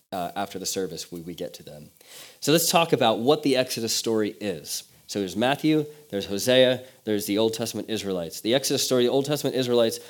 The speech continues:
they're enslaved to Egypt. Egypt, um, has them, you know, building pyramids for them, and the pyramids are grand. Someone's gotta build those things. The Egyptians aren't gonna do it. They're gonna get either cheap or forced labor to do it. Uh, they, so God's people enslaved by the Egyptians.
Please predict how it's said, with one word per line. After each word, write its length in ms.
they're 100
enslaved 580
to 140
Egypt. 380
Egypt, 420
um, 380
has 300
them, 280
you 20
know, 80
building 300
pyramids 380
for 140
them, 220
and 100
the 40
pyramids 380
are 60
grand. 320
Someone's 240
gotta 160
build 240
those 160
things. 340
The 80
Egyptians 400
aren't 160
gonna 140
do 180
it. 160
They're 80
gonna 140
get 160
either 180
cheap 320
or 60
forced 320
labor 240
to 80
do 180
it. 180
Uh, 260
they, 400
so 140
God's 340
people 340
enslaved 460
by 100
the 140
Egyptians. 560